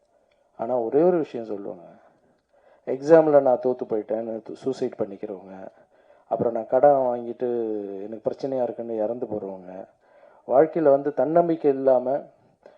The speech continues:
எவ்வளோ விஷயங்கள்லாம் நடக்குது. But இந்த பசங்களை சொல்லணும்னா, இவங்களுடைய தன்னம்பிக்கை நான் அதை பார்க்கும்போது,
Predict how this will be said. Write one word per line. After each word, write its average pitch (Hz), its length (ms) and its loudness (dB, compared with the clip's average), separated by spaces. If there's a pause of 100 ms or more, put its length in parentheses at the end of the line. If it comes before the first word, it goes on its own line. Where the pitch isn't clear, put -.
(220)
எவ்வளோ 131 260 2
விஷயங்கள்லாம் 147 600 6
நடக்குது. 113 480 -4 (840)
But 113 180 0
இந்த 110 200 -6
பசங்களை 147 480 -2
சொல்லணும்னா, 120 540 -6 (1080)
இவங்களுடைய 135 540 2
தன்னம்பிக்கை 151 640 0
நான் 123 380 -4
அதை 113 180 -8
பார்க்கும்போது, 131 840 0